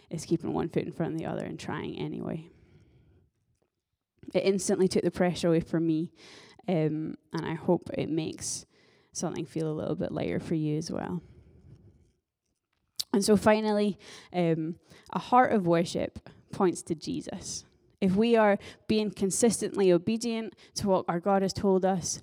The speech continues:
and if we are moving and living in the glory and presence of God, then everything we do naturally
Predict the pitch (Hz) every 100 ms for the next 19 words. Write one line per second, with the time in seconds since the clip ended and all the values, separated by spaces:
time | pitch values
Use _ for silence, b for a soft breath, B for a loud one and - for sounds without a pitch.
0 | _ 180 180 185 214 214 - 175 165 170
1 | B B B 185 180 214 226 220 220 -
2 | 170 170 196 196 175 - 175 170 165 175
3 | 190 185 185 175 180 - 175 180 185 170
4 | - 62 - 175 - B B - 190 -
5 | 185 196 190 190 180 180 170 160 160 151
6 | 151 156 - 190 - 165 165 - 180